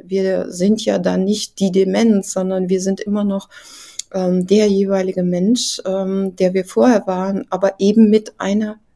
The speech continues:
zusätzlichen Erkrankung, die nun mal Demenz heißt. Ähm, und, ähm, ja, all das versuchen wir im Patientenbeirat des D Z N Es anzugehen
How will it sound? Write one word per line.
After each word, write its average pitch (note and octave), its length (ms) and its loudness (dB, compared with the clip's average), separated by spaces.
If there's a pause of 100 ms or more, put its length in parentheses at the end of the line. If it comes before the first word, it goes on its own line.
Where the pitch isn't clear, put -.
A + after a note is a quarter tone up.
(220)
zusätzlichen G#3 760 -2
Erkrankung, G3+ 720 -4
die G#3 140 2
nun G3+ 140 4
mal G3 280 -2 (220)
Demenz G3 440 0
heißt. D4 380 -2 (680)
Ähm, F#3 640 -2
und, F#3+ 560 -4
ähm, F#3 520 -4
ja, D4+ 260 0
all G#3 160 -2
das A#3 340 -4
versuchen G#3+ 560 -6
wir G#3+ 320 -4
im G#3 220 -4
Patientenbeirat G3+ 880 -6
des F3+ 160 -8
D G3 160 -10
Z F#3 240 -10
N F#3+ 340 -10
Es G3+ 360 -8
anzugehen G#3 640 -6